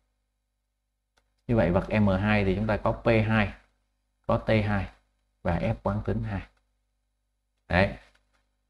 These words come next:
Các lực tác dụng lên M hai thì gồm có P hai, T hai và ép quán tính hai. Đấy.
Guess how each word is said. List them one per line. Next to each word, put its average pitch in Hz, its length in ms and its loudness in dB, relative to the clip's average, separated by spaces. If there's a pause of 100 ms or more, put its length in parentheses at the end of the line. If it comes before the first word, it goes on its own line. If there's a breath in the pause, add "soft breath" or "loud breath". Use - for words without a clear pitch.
(400)
Các 131 200 0
lực 98 260 2 (720)
tác 135 220 0
dụng - 220 0 (1300)
lên 98 220 2 (220)
M 95 80 4
hai 90 380 -2
thì 92 120 0
gồm 85 260 0
có 107 520 0
P - 40 0 (200)
hai, 110 300 2 (840)
T - 40 0
hai 104 480 4 (600)
và 82 160 0
ép - 280 -2
quán 95 220 -4
tính - 160 -6
hai. 90 200 -8 (960)
Đấy. 90 200 0